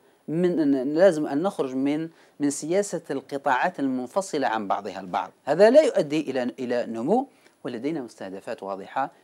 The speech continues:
ثمان مستهدفات في مجال النمو، ننقله، نصل على مدى خمس سنوات إلى مستوى نمو اقتصادي خمسة بالمئة، وبني على أساس أننا، آه، يتجاوز نمو السكان اللي هو اثنين فاصلة صفر تسعة بالمئة،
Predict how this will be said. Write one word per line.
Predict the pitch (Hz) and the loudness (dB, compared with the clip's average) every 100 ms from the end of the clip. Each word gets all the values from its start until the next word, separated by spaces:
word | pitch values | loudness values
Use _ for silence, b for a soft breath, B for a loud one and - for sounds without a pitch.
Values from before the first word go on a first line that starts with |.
| b _ | b _
ثمان | 180 220 202 | -4 -2 -2
مستهدفات | 139 135 131 113 104 - 131 - | -4 -6 -8 -6 -8 -6 -8 -8
في | 120 | -12
مجال | 107 117 117 | -10 -8 -8
النمو، | 107 92 104 147 b b b - | -8 -10 -6 -6 b b b -8
ننقله، | 120 - 170 135 127 139 | -6 -2 0 0 0 -2
نصل | 135 131 156 131 | -2 -4 -2 0
على | 117 113 | -2 -2
مدى | 131 143 | -2 -2
خمس | - 123 | -2 -8
سنوات | - 104 110 131 - | -10 -6 -4 -6 -8
إلى | 107 104 | -10 -10
مستوى | 113 - 110 | -10 -8 -6
نمو | 110 101 117 139 b b - | -6 -8 -8 -10 b b -16
اقتصادي | - 120 143 135 | -12 -2 0 0
خمسة | - 156 - | -4 -4 -4
بالمئة، | 98 95 92 120 131 - b b | -8 -8 -10 -8 -10 -12 b b
وبني | 123 143 208 185 | -2 2 4 6
على | 143 151 | 6 4
أساس | 147 151 165 160 - | 2 0 -2 -4 -4
أننا، | 135 127 127 131 - _ b b - - | -4 -4 -2 -2 -4 _ b b -20 -6
آه، | 131 120 117 117 127 | -4 -2 -2 -4 -6
يتجاوز | 123 127 135 208 233 165 147 | -6 -2 4 8 8 6 2
نمو | 143 147 | -2 -2
السكان | 139 139 - 139 | -6 -8 -4 -2
اللي | 127 | -2
هو | 117 | -4
اثنين | 110 - 151 143 | -6 -6 -4 -4
فاصلة | 123 123 | -6 -12
صفر | 120 131 117 104 - | -10 -10 -10 -14 -8
تسعة | - 117 | -4 -2
بالمئة، | 120 98 101 - 147 | -2 -6 -10 -8 -8